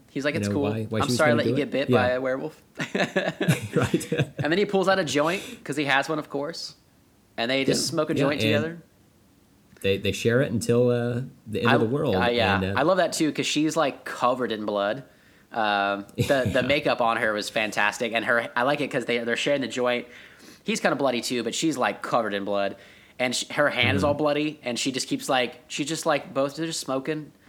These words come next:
Speaker 1: just talking about, like, maybe
Speaker 2: <laughs>
Speaker 1: humanity sucks, and maybe this needs to happen, you know?
Speaker 2: And, and that was a, one of the, the revelations in that scene, um,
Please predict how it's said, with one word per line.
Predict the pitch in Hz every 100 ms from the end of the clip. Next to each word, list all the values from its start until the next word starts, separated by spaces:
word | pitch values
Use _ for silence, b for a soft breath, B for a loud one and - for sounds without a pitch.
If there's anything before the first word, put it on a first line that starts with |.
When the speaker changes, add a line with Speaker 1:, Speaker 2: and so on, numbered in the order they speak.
| b
Speaker 1:
just | - -
talking | 131 139
about, | 147 147 143
like, | 123 - -
maybe | 131 151 156
Speaker 2:
<laughs> |
Speaker 1:
humanity | 160 160 156 156
sucks, | 151 170 175 165 117
and | 110 104 - _ _ _ _ _ _ _ - -
maybe | 110 120
this | 139 151
needs | 143 156
to | 107
happen, | 101 98 104
you | 101
know? | 104 127 - B B B B B B B _ _ -
Speaker 2:
And, | 117 113 - -
and | 107
that | 123 131
was | 120 117
a, | 107 104 -
one | 117 117
of |
the, | 113 107 110
the | 117
revelations | 113 107 107 104 101 117 104 98
in | - 98
that | 110 110
scene, | - 113 104 101 104 101
um, | 98 95 95